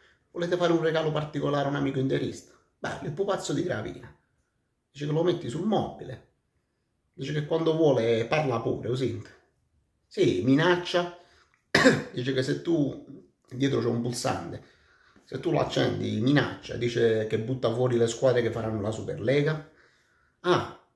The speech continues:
è clamoroso, attiva il var quando vuoi. Se tu stai guardando la televisione, all'improvviso ti appare la var, quindi è una cosa veramente io non ho mai visto. Lo trovate sull'Interstore,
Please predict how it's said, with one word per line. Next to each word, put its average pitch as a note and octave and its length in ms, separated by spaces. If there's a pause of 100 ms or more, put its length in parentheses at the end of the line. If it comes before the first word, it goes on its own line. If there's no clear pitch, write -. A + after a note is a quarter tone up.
(160)
è - 140
clamoroso, D#3+ 840
attiva E3 420
il E3 120
var D3+ 300
quando D3+ 280
vuoi. C3+ 200 (120)
Se - 180
tu G3+ 100
stai D#3+ 180
guardando C3 380
la A#2 100
televisione, A2+ 640 (360)
all'improvviso E3 680
ti A#2+ 80
appare B2+ 340
la B2+ 120
var, A#2 580
quindi B2 560 (280)
è - 80
una E3 360
cosa F3 220
veramente D#3+ 480
io D3+ 180
non A#2+ 140
ho B2+ 60
mai D3 200
visto. A#2+ 340 (440)
Lo C#3 100
trovate F3 640
sull'Interstore, D3+ 840